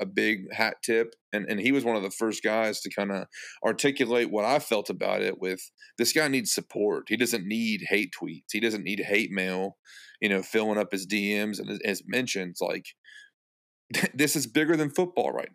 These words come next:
now, you know, and whatever he's actually going through, because what you don't realize, and I think this is, goes for everybody, you've got your, you know, you got your work life, you have your home life, you have your church life, you know, whatever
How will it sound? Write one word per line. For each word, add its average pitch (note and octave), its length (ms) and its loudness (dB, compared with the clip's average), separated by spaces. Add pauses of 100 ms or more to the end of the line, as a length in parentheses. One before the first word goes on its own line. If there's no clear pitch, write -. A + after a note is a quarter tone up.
now, - 200 -14 (120)
you G#2+ 80 -2
know, G#2 320 0
and G#2+ 240 -2
whatever E3 360 4
he's C#3 180 2
actually B2+ 320 2
going G#2+ 320 -2
through, B2+ 380 -2 (300)
because A#2 460 2 (200)
what A#2 300 0
you A2+ 180 -2
don't D3+ 280 2
realize, D3+ 680 2
and A2 120 0
I G2+ 80 -4
think B2 240 -2
this - 180 -2
is, G#2+ 60 -8
goes A2+ 180 2
for G2 220 -2
everybody, F2+ 640 -2 (480)
you've G2 120 -8
got C3 220 2
your, C3 220 2
you A#2+ 80 -2
know, G#2+ 80 0
you G2 120 -2
got B2 160 0
your A#2 140 0
work B2 300 -2
life, A#2+ 320 2
you A#2+ 100 -2
have C3+ 160 0
your G#2+ 80 0
home A#2+ 320 -2
life, A#2+ 380 -2
you A2+ 80 0
have G#2+ 80 0
your - 160 -16
church C3 340 0
life, A#2+ 380 0 (160)
you G#2+ 100 -4
know, F2 160 -4
whatever B2 560 0